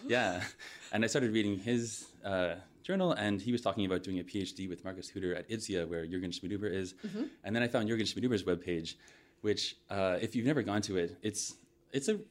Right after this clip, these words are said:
Speaker 1: it's a pretty impressive webpage. I mean, it's got a very nineties feel in that it's all
Speaker 2: <laughs>
Speaker 1: boxes and sort of, um, no white space at all.
Speaker 2: I
Speaker 1: And
Speaker 2: mean, any self-respecting academic webpage is sort of like,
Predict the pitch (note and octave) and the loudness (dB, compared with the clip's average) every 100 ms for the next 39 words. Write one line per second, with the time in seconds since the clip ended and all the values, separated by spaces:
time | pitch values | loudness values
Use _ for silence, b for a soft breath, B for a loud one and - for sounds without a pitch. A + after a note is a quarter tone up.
0 | - B B B B - - D#3+ G#3 D#3+ | -20 B B B B -6 -2 2 2 4
1 | C3 G2 F2+ F2+ D#2+ D#2 - B2 A#2 - | 2 2 0 0 -4 -4 2 4 4 0
2 | - A#2+ G#2+ G#2+ G#2+ F#2 G2+ G2+ - G#2+ | -4 0 2 2 2 0 0 0 -2 -2
3 | C3+ D#3 B2+ G2 F#2 F#2 G2 G2+ G2 F#4 | 0 2 2 2 2 2 2 4 4 2
4 | D4+ F4 - A#2+ A2+ B2 G#2+ G2+ F2+ G2 | 0 -2 0 2 4 4 4 2 2 2
5 | F#2 F#2 - F#2+ F#2 F2+ F#2+ G#2+ G#2 G2 | 0 -4 -6 -2 0 -2 0 0 0 -2
6 | F#2+ F#2 - F2+ F2 F2+ F#2 F2+ B3 C4+ | -6 -6 -4 -4 -2 0 0 2 0 0
7 | C4 C4+ C4+ C4 G#3+ G#3+ G3+ F#3+ F#3+ - | 0 0 0 0 -2 -4 -4 -4 -4 -6
8 | F3 D#3+ D3+ D#3 D3+ D3+ E3+ D3+ D3+ - | -6 -4 -2 -2 -4 -4 0 -2 -2 -4
9 | F3+ D#3+ E3+ D3 C3+ | -4 -4 0 0 0